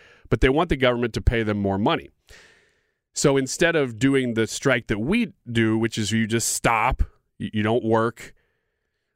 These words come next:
uh, you put everything on hold, that's an effective way to strike. They don't do that.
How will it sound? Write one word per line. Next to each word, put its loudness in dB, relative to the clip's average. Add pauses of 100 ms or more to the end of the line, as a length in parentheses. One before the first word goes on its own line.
uh, 0
you -2
put 2
everything 0
on 2
hold, 0 (240)
that's -2
an 0
effective -2
way 2
to -2
strike. -2 (240)
They 4
don't 2
do 0
that. -2